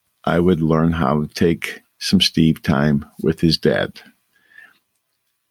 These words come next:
But I would also then get some help on making sure that I had a good relationship with my dad, that my dad didn't need me to do stuff to please him.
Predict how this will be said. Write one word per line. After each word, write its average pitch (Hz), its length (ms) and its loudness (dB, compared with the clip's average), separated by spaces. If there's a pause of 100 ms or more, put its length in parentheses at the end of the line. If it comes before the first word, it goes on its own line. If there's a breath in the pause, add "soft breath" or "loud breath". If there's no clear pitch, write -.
(920 soft breath)
But 90 140 2
I 87 100 2
would 87 200 2
also 110 420 4
then 87 500 2 (1120)
get 98 140 -2
some 90 220 -2
help 98 480 -2 (420)
on 85 480 0
making 92 300 2
sure 95 280 2
that 82 160 0
I 85 40 2
had 90 160 0
a 90 60 -2
good 82 240 0
relationship 90 680 0
with - 160 -8
my 76 140 -4
dad, - 500 -8 (260)
that - 140 -6
my 87 180 -2
dad 92 420 2
didn't 90 320 0
need 110 280 4
me 82 180 0
to 76 120 -6
do 90 220 0
stuff - 340 -2
to 82 100 -8
please 82 340 -4
him. - 180 -6